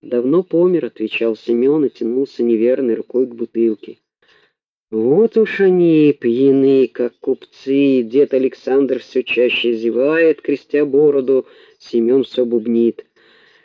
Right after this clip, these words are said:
"Михайло Неводчикова видел в Большерецке лет уж пять назад. В знаменитые штурмана он вышел,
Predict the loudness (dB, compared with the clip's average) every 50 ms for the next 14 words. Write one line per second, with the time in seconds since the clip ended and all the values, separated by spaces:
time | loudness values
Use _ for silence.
0 | _ _ _ -4 0 0 0 0 -2 -2 -2 0 2 2 2 4 4 4 4 4
1 | 4 6 6 6 4 4 4 4 2 2 0 -2 -6 -6 -4 -2 -2 0 2 2
2 | 2 0 -2 -2 0 2 2 2 2 2 0 2 0 -2 -2 -2 -2 0 2 2
3 | 4 2 0 -2 -6 -14 _ -2 0 0 2 2 0 0 0 -2 -6 -8 -8 -12
4 | -8 -4 -2 -2 -2 _ -2 -4 -4 -2 -2 -2 -4 -4 -6 _ -8 -8 -6 -4
5 | -2 -2 0 0 0 0 2 0 0 0 _ -2 0 2 2 2 0 _ _ _
6 | _ -20 -20 _ _ _ -20 -20 -8 _ -2 0 0 2 2 2 2 2 2 4
7 | 4 4 4 4 2 0 0 0 -2 -2 -4 -6 -4 -4 -6 -6